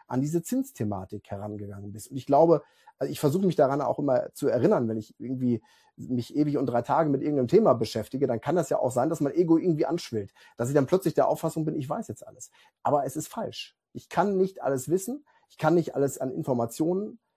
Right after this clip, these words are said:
ähm, vereinnahmen oder für mich beanspruchen, was vielleicht noch gar nicht da ist, weil es in Zukunft erst kommt. In Zukunft entwickelt sich vielleicht ein neuer Bitcoin oder dieses oder jenes. Deswegen ist es, glaube ich, ganz wichtig, dass gerade Menschen, die versuchen, hier diese Dinge,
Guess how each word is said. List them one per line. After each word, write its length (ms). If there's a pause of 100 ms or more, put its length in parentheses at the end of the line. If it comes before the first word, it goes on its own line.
(220)
ähm, 380 (120)
vereinnahmen 720
oder 140
für 120
mich 180
beanspruchen, 680 (200)
was 180
vielleicht 240
noch 140
gar 140
nicht 180
da 140
ist, 160
weil 100
es 80
in 100
Zukunft 360
erst 220
kommt. 240
In 100
Zukunft 480 (300)
entwickelt 400
sich 160
vielleicht 440
ein 180
neuer 220
Bitcoin 420
oder 120
dieses 300
oder 120
jenes. 440 (240)
Deswegen 300
ist 80
es, 60
glaube 180
ich, 140
ganz 360
wichtig, 460 (260)
dass 160
gerade 300
Menschen, 480 (400)
die 240
versuchen, 560
hier 160
diese 200
Dinge, 380